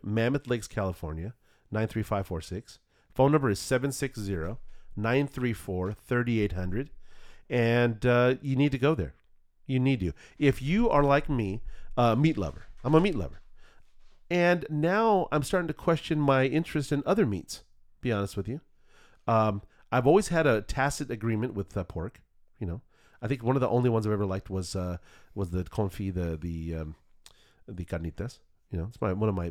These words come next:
it's my favorite. Uh, everything else, hmm, chicken. I've had it a million ways. I'm tired. Uh, beef,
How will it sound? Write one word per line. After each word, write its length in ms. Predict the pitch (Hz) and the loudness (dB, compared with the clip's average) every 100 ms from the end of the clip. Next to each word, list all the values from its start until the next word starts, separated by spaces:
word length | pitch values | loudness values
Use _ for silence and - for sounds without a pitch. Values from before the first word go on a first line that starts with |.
| 71 | -8
it's 140 | - | -14
my 100 | - | -14
favorite. 360 | 80 73 73 95 - _ _ _ _ _ _ | -10 -10 -10 -12 -14 _ _ _ _ _ _
Uh, 200 | 104 104 | -2 0
everything 280 | 131 175 190 | 0 2 2
else, 260 | 196 233 - - | 0 -4 -12 -12
hmm, 180 | 254 226 120 - - _ - | -2 -2 -2 -8 -20 _ -4
chicken. 400 | 180 175 208 220 - _ _ | -4 0 -2 -4 -16 _ _
I've 120 | 123 | 0
had 140 | 135 143 | 4 2
it 100 | - | 2
a 80 | 120 | 0
million 320 | 123 127 120 | 2 2 2
ways. 280 | 113 117 113 | 2 2 0
I'm 100 | 90 | -6
tired. 420 | - 95 78 - - - _ _ | -6 -6 -6 -10 -20 -20 _ _
Uh, 560 | 101 101 101 98 95 92 | 0 2 2 2 0 -2
beef, 480 | 90 143 208 - | -2 -2 -2 -6